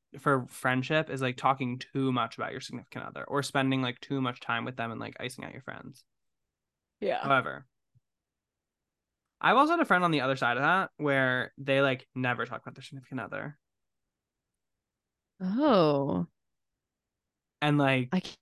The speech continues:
Speaker 2: can't even.
Speaker 1: and
Speaker 2: Okay.
Speaker 1: you, like, spend, like,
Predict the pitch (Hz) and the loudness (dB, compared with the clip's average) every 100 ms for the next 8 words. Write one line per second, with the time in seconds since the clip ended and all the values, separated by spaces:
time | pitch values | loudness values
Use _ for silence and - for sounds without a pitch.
0 | _ - 208 190 185 190 - _ _ _ | _ 2 6 6 2 -2 -8 _ _ _
1 | _ _ _ _ - 151 147 143 - - | _ _ _ _ 2 6 6 4 2 2
2 | 160 165 170 123 - 151 147 151 156 - | 4 6 4 2 2 4 4 4 0 -6
3 | - _ 160 143 | -18 _ -2 0